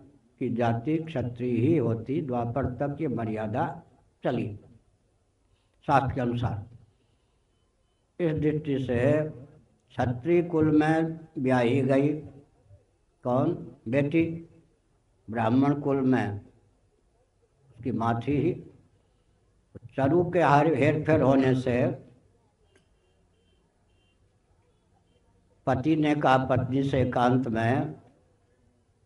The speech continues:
"तुम गर्भवती तो हो, लेकिन बड़ा क्रूर, आंखें लाल लाल, बड़ा भयंकर पराक्रमी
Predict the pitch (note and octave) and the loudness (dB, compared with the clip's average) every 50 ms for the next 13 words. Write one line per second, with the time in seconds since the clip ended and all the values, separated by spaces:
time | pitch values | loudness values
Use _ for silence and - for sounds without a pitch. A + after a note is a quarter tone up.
0 | _ _ C3+ C3 C3 C3 A2 B2+ B2+ B2 B2 C3 B2+ C3 C3+ C3+ C3 D#3 E3 D#3+ | _ _ -4 -2 0 0 2 2 2 2 2 2 2 2 2 2 2 2 2 2
1 | E3 D#3+ C#3 A#2+ A2 C3+ D3 C3+ A2+ - G#2+ - - - - - - _ _ _ | 2 0 0 2 4 4 4 4 4 2 -2 -6 -10 -14 -18 -20 -20 _ _ _
2 | _ _ _ _ _ _ _ _ _ _ _ _ _ _ _ _ _ _ _ _ | _ _ _ _ _ _ _ _ _ _ _ _ _ _ _ _ _ _ _ _
3 | _ _ _ _ _ A#2+ A2+ A#2+ C#3+ B2 A2+ G#2+ A#2 C3 C#3+ D3+ D#3+ D#3 D#3+ - | _ _ _ _ _ -12 -8 -6 -4 -4 -2 0 2 4 6 4 4 2 -2 -4
4 | - C#3+ D3+ D#3 D#3 D3+ C#3 B2+ B2 A#2 A#2+ C3 C3 B2+ - D3 C#3+ B2+ A#2+ B2+ | 0 2 4 6 6 6 6 4 4 4 4 4 2 2 0 2 2 2 6 8
5 | C3+ C#3 C#3 C3 A#2+ A#2 B2 C#3+ D3 C#3+ C3+ B2 A2+ G#2 G2+ A#2+ C3 C#3+ C#3 C3 | 8 8 8 6 4 6 8 8 10 10 8 6 4 0 0 4 6 6 6 4
6 | - - C#3 C3+ B2+ B2+ B2+ B2+ B2+ D#3 D3 C#3+ - - - - C3 B2 B2 A#2+ | 4 4 4 4 6 4 4 4 4 4 2 2 0 -4 -4 -2 0 2 2 0
7 | B2 B2 C#3 B2+ A#2+ C3+ D3 D#3 C#3+ A#2 - G#2 G#2 - | 0 -2 -2 0 2 4 4 4 2 2 -2 -4 -8 -14